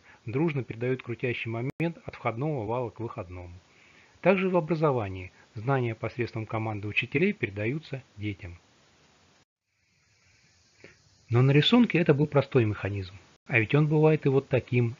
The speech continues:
и вообще вот таким из двух валов, которые крутятся навстречу друг другу. А теперь попробуйте представить весь механизм процесса образования, где валов и шестерён очень много. Это и школа, и родители, и интернет, и друзья, и много-много другое.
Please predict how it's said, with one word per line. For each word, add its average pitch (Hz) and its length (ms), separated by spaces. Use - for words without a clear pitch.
и 160 60
вообще 135 360
вот 143 220
таким 123 340
из 110 100
двух 110 220
валов, 104 400
которые 113 400
крутятся 113 400
навстречу 110 460
друг 110 180
другу. 95 340
А 120 160
теперь 147 300
попробуйте 139 580
представить 127 560
весь 127 160
механизм 120 500
процесса 117 340
образования, 110 760
где 101 160
валов 117 360
и - 40
шестерён 135 520
очень 143 280
много. 107 400
Это 135 200
и 127 80
школа, 113 400
и 123 100
родители, 110 500
и 139 100
интернет, 110 640
и - 20
друзья, 117 580
и 98 80
много-много 143 520
другое. 113 560